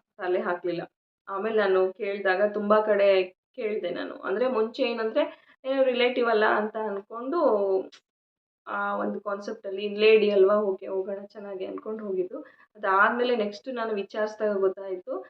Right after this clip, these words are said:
ಆ ಯಮ್ಮ almost ಎಲ್ಲರಿಗೂ ಅದೇ ಥರನೇ ಮಾಡಿದ್ರು. ಅಂದ್ರೆ ಅವ್ರು ಒಟ್ಟೆ ನಾರ್ಮಲ್ ಡೆಲಿವರಿ ರಿಸ್ಕೇ ತಗೊಳಕ್ ರೆಡಿ ಇಲ್ಲ. ತರ್ಟಿ ಸಿಕ್ಸ್ ವೀಕ್ಸ್ ಆಯ್ತಾ? ಓಕೆ, ತರ್ಟಿ ಸಿಕ್ಸ್ ವೀಕ್ಸ್ ಇವತ್ತಿಗೆ ಆಗತ್ತೆ, ಅಡ್ಮಿಷನ್ ತಗೊಂಬಿಟ್ಟು ಅಡ್ಮಿಷನ್.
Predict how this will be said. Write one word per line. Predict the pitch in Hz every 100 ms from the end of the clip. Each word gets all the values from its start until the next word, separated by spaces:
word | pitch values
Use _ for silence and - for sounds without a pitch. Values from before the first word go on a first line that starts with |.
| _ _
ಆ | 214
ಯಮ್ಮ | 196 226 247
almost | 214 208 226 285 -
ಎಲ್ಲರಿಗೂ | 190 202 214 214 349
ಅದೇ | 240 196
ಥರನೇ | 190 190 -
ಮಾಡಿದ್ರು. | 214 202 - - _ _ _ _ _ _ _ _ _ _ _ _ _ _ _ _ _ _ _ _ 208
ಅಂದ್ರೆ | 269
ಅವ್ರು | 285 247
ಒಟ್ಟೆ | 220 214 - 349
ನಾರ್ಮಲ್ | 294 226 226 269 269
ಡೆಲಿವರಿ | 240 226 226 254 294
ರಿಸ್ಕೇ | 208 - 285 302
ತಗೊಳಕ್ | 240 226 202
ರೆಡಿ | 190 180
ಇಲ್ಲ. | 165 - - _ _ _ _ _ _ _ _ _ _ _ _ _ _ _ 240
ತರ್ಟಿ | 220 254
ಸಿಕ್ಸ್ | 277 -
ವೀಕ್ಸ್ | 262 262 -
ಆಯ್ತಾ? | 247 240 294 - - - 220
ಓಕೆ, | - -
ತರ್ಟಿ | 214 214
ಸಿಕ್ಸ್ | 247 - 220
ವೀಕ್ಸ್ | 214 220
ಇವತ್ತಿಗೆ | 214 214
ಆಗತ್ತೆ, | 220 214 214 339 - _
ಅಡ್ಮಿಷನ್ | 196 180 175 175 _ _ _ -
ತಗೊಂಬಿಟ್ಟು | 247 180 -
ಅಡ್ಮಿಷನ್. | - - - -